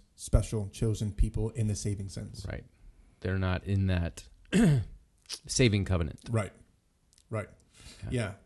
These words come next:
Speaker 1: And so, so if we, we're thinking that way is, you know, spiritual Israel, and yes, they're in a covenant relationship with God. Um, ethnic Israel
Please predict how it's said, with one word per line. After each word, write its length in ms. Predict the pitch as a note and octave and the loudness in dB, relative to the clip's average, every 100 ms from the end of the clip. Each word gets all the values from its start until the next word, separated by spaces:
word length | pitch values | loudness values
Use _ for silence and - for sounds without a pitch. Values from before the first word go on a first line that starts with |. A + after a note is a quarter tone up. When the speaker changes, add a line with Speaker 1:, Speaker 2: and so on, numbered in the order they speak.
| _ _ - | _ _ -6
Speaker 1:
And 100 | C#3+ | -2
so, 360 | - C#3 C3+ C3+ - | 4 4 4 -2 -2
so 180 | C#3 B2+ | 2 4
if 60 | |
we, 140 | C#3 C#3 | 2 2
we're 120 | C#3+ | 0
thinking 260 | G3 F#3 | 2 2
that 200 | D3+ C3 | 2 0
way 220 | C#3 C3 C3+ | -2 0 0
is, 280 | C3 A#2+ | -2 -2
you 60 | B2+ | -2
know, 60 | A2+ | -2
spiritual 440 | - D3 C#3+ C3+ | -2 -2 -2 -4
Israel, 380 | A#2 A#2+ B2 D3+ - - - | -4 -4 -6 -10 -16 -10 -2
and 320 | A#2 A2+ A2+ A#2 | 0 0 -2 -2
yes, 280 | A#2+ A2 | -2 -2
they're 120 | - A2 | -4 -4
in 60 | |
a 20 | A2 | -2
covenant 240 | A2+ A2 | -4 -4
relationship 300 | A2 G#2+ G#2+ | -4 -4 -8
with 120 | - | -6
God. 280 | G#2 G#2 A#2 - - - - - A2+ | -4 -2 -4 -6 -16 -20 -20 -12 -6
Um, 380 | G#2+ A2 G#2 G#2 - _ _ - - | -4 -4 -8 -12 -20 _ _ -20 -10
ethnic 400 | C3+ D3 C#3 B2 - | -6 -2 -2 -4 -4
Israel 480 | A#2 A2 G#2+ C3+ | -4 -2 -4 -6